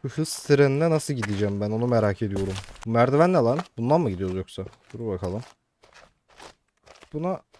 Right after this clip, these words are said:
binmeye çok gerek yok abi. Şu merdiven... Ha, buradan. Evet, <laughs> bindim abi. Tamam, hız trenine de bindik arkadaşlar an itibarıyla. Bu çok zevkli olacak bu arada. Kemerlerinizi bağlayın.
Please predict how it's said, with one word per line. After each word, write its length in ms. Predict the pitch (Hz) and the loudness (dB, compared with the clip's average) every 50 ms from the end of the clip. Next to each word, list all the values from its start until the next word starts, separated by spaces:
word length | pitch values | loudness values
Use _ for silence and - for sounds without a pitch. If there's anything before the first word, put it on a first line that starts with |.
| - 151 | -10 -6
binmeye 300 | 151 160 165 170 170 175 | -4 -2 0 2 2 2
çok 240 | 170 - 170 165 _ | 2 2 -2 -2 _
gerek 320 | - 165 165 170 - - | 0 2 2 2 2 0
yok 120 | 170 147 127 | 0 2 4
abi. 180 | 110 107 107 | 4 2 2
Şu 160 | 113 - - 135 | 0 -4 0 2
merdiven... 300 | 139 139 143 156 165 - | 2 4 4 4 2 2
Ha, 300 | - 123 151 165 180 165 | 0 0 2 2 2 2
buradan. 560 | 147 139 156 170 170 147 123 117 107 98 95 98 104 - _ _ - _ _ - - - - - - - - - - - - - - - - - - - - - - - | 2 0 0 2 2 2 2 0 -2 -2 -4 -6 -10 -16 _ _ -20 _ _ -20 -20 -20 -20 -20 -20 -18 -18 -18 -16 -16 -16 -16 -18 -18 -18 -18 -16 -16 -16 -14 -6 2
Evet, 500 | 139 156 190 190 170 143 117 - - - - 180 175 | 6 10 12 12 12 12 10 6 0 0 0 -2 -2
<laughs> 160 | - - - | -2 0 0
bindim 280 | 160 156 156 175 190 180 | 2 6 6 8 10 10
abi. 280 | 147 143 139 156 139 120 110 - - - - - - - 220 226 220 220 - - | 10 10 10 8 6 6 4 0 -6 -14 -14 -12 -12 -10 -8 -4 -2 -2 0 2
Tamam, 280 | 123 120 135 139 127 127 | 4 6 6 6 6 4
hız 140 | 127 127 | 2 0
trenine 400 | - 147 135 139 139 139 139 139 | 2 4 4 4 6 4 4 4
de 120 | 139 139 135 | 4 4 4
bindik 240 | 135 135 143 131 127 | 4 2 4 6 6
arkadaşlar 520 | 120 110 110 123 113 107 98 - 127 120 | 6 6 6 4 4 4 4 0 0 0
an 200 | 107 131 135 131 | 2 0 0 2
itibarıyla. 680 | 127 120 - 135 120 123 123 120 123 123 120 127 123 | 0 0 2 4 4 6 6 6 4 4 4 2 2
Bu 80 | 135 135 | 2 2
çok 180 | 156 165 165 | 2 2 4
zevkli 260 | 156 160 151 139 147 151 | 6 6 6 6 6 4
olacak 240 | 139 120 123 120 107 117 | 4 4 2 0 0 0
bu 40 | 117 | -2
arada. 280 | 113 110 107 110 107 - - - - - - - - | -2 0 -2 -4 -4 -6 -6 -10 -10 -12 -12 -10 -2
Kemerlerinizi 500 | - 139 135 143 147 147 156 156 151 165 | 0 4 6 6 8 8 8 6 6 6
bağlayın. 380 | 165 165 160 160 156 151 175 196 | 6 6 8 8 6 4 2 0